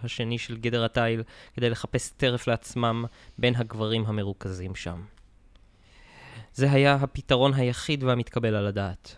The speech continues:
אמנם פקודותיה של קולונל שחט היו עדיין בתוקפן, והעברייניות היו צפויות לעונשים כבדים, אך מעט מעט גברה יד הטבע על ידי,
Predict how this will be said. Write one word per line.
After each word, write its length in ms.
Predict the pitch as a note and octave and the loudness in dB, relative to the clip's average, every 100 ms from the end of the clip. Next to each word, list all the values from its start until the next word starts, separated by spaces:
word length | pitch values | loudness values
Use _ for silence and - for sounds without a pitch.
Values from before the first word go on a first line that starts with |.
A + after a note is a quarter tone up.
| - | -4
אמנם 340 | C3 B2+ B2 B2+ | 0 4 4 2
פקודותיה 440 | - C3+ B2 C3 B2+ | 0 2 4 4 2
של 180 | C3+ | 0
קולונל 380 | B2 C#3 B2 B2 | 0 2 2 2
שחט 540 | B2 - - B2+ - A#2+ | 0 -2 -2 -2 -4 -4
היו 160 | A#2+ | 0
עדיין 220 | A#2 A2+ | 0 0
בתוקפן, 580 | A2+ - - - A#2+ A#2 B2 - - - - - | -2 -6 -4 2 2 0 -6 -14 -20 -20 -6 2
והעברייניות 720 | B2 A#2+ A#2+ A#2 A2+ A#2 B2 | 2 4 4 4 2 2 2
היו 140 | B2 A#2 | 0 -2
צפויות 320 | - A#2+ - | -2 -4 0
לעונשים 400 | A2 G#2+ - C#3+ | -2 0 0 0
כבדים, 360 | A#2 G2+ F#2+ F#2+ - - - | 0 -2 -4 -6 -14 -20 -14
אך 160 | - | -8
מעט 260 | B3 B3 G#3 | -6 -4 0
מעט 200 | F#3 D#3 | 2 2
גברה 400 | C3+ A#2+ B2+ B2+ | 0 2 4 4
יד 120 | A#2 | 4
הטבע 420 | A#2 - C3+ D#3 | 2 2 2 4
על 100 | G#2+ | 2
ידי, 260 | G#2+ G#2+ | 0 2